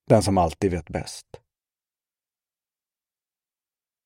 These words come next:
Han har suttit i soffan sedan morfar och de andra männen tog med honom hem från skogen igår kväll.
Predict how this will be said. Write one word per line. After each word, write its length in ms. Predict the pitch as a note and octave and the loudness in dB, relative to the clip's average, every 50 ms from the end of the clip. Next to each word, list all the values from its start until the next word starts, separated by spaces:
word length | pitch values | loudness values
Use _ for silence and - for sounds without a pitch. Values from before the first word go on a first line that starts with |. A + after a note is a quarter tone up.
| _ _ _ _ _ _ _ _ _ _ _ | _ _ _ _ _ _ _ _ _ _ _
Han 160 | - D3 D3+ | 6 8 8
har 60 | D#3+ | 8
suttit 320 | C#3+ - E3+ D3+ D#3 D3+ D#3 | 8 6 4 4 4 4 4
i 80 | D#3 | 4
soffan 440 | - - D#3+ - - - F2+ F2+ F#2 | 4 4 4 4 4 0 -2 -2 0
sedan 160 | F2 G#2+ G#2 | 0 0 2
morfar 400 | A2 A2+ B2 B2+ A#2+ - - B2 | 4 4 4 4 4 4 4 6
och 80 | B2 A2+ | 8 8
de 100 | A#2+ B2 | 8 6
andra 260 | B2+ A2+ F#2+ F2 F#2 | 6 6 4 4 2
männen 420 | G2+ G#2+ F2+ E2+ F2 F2+ F#2+ G2 - | 2 2 2 2 0 0 0 -2 -2
tog 180 | - G#2+ G#2+ | -2 -2 0
med 140 | G#2 F#2+ F2 | 0 0 0
honom 200 | F2 F#2+ G#2 G2+ | 0 0 0 0
hem 240 | G2+ F#2 F2+ G2 G#2 | 0 0 0 0 -2
från 180 | - F#2+ F2 | -2 -2 -4
skogen 460 | F2 - - F#2 E2+ D#2+ D#2 G2 G2 G2+ | -4 -2 -2 -2 -2 0 -2 -2 -2 -2
igår 260 | G2 - D2+ B1+ - | -2 0 -2 -2 -2
kväll. 360 | - - - - - - | -4 -6 -8 -8 -10 -12